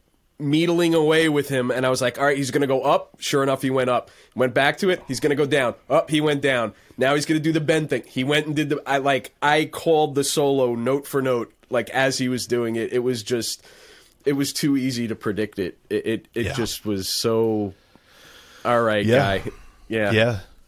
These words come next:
Speaker 2: It, it is the Metallica Blueprint album. This should have been called The Blueprint. This should have been the title of the album.
Speaker 1: <laughs>
Speaker 2: Uh,
Speaker 1: Just c-, cookie cutter. <laughs> Just
Speaker 2: Yeah.
Speaker 1: You know,
Speaker 2: On, it
Speaker 1: have that,
Speaker 2: really
Speaker 1: have that M as the cookie cutter on the dough. <laughs>
Speaker 2: That, that would have been a good,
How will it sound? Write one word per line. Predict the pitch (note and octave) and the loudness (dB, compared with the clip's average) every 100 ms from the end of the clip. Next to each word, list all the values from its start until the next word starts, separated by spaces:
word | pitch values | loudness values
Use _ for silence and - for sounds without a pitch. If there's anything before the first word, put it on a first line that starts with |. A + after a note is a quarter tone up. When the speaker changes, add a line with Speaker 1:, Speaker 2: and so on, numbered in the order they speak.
| _ | _
Speaker 2:
It, | G#2+ G#2+ G2+ | -2 -2 0
it | A2 | 2
is | A2 G#2+ G#2 | 2 0 -2
the | |
Metallica | F#2+ F#2 - D3+ E3 F#2+ G#2 | -2 -2 -4 -6 -6 -6 -8
Blueprint | F#2 F#2 F#2 - G2+ F2 - | -6 -4 -6 -6 -8 -8 -8
album. | E2+ F2 D2+ F2 F#2 | -8 -8 -8 -6 -4
This | F#2 | -2
should | - G2+ | -2 -2
have | F#2 | -2
been | G2+ | -2
called | - G2 F2+ | -2 -2 -2
The | F2+ | -6
Blueprint. | F#2 E2+ - F#2 F#2+ - - | -8 -10 -10 -12 -12 -16 -10
This | G2+ - | -8 -4
should | - - | 0 0
have | |
been | F2+ | 0
the | F2 | -6
title | - E2+ E2+ E2+ | -6 -8 -6 -6
of | |
the | E2 D#2+ | -4 -6
album. | D2+ D#2+ F#2 F3+ | -6 -8 -6 -8
Speaker 1:
<laughs> | - - - - - | -8 -12 -12 -14 -10
Speaker 2:
Uh, | E2+ E2+ E2+ E2 | -6 -4 -4 -4
Speaker 1:
Just | - - - - - - - - | -4 -4 -6 -14 -20 -20 -16 -10
c-, | - D#3+ | -8 -2
cookie | F#3 F#3 F3 | -2 -2 -4
cutter. | D#3+ C#3+ B2+ A#2+ G#3 | 0 0 0 -2 -4
<laughs> | |
Just | C#3 - - B3+ E3+ A3 B3 F#3+ F3 - | -2 -2 -2 -4 -2 -2 0 -2 -2 -4
Speaker 2:
Yeah. | F#2 G2+ C3+ - - - - | 0 2 2 -2 -16 -16 -8
Speaker 1:
You | C3+ | -2
know, | G#2 | 0
Speaker 2:
On, | A2 F#2+ | 0 0
it | G#2 | 0
Speaker 1:
have | C#3 - | 2 2
that, | |
Speaker 2:
really | C3+ B2 A2+ - | 2 2 -2 0
Speaker 1:
have | E3+ E3+ | 2 4
that | D#3 E3+ | 2 2
M | E3 E3 D3+ C#3 - | 2 2 -2 -2 0
as | D3 B2+ | 0 0
the | C#3+ | -2
cookie | E3 D#3 D3+ | -2 -2 -2
cutter | F3+ D3 C#3 | 0 2 2
on | C#3 | 2
the | C3 | 0
dough. | A#2 C#3+ C#3 C3 C3 | 0 0 2 2 0
<laughs> | E3+ D#3+ - | 0 -2 0
Speaker 2:
That, | A3 - E3 D3 G2+ | -2 -2 0 2 2
that | G#2 G2+ | 2 2
would | G#2 | 0
have | |
been | G#2 G#2 | 0 -2
a | |
good, | F#2+ G#2 G2+ | 0 0 0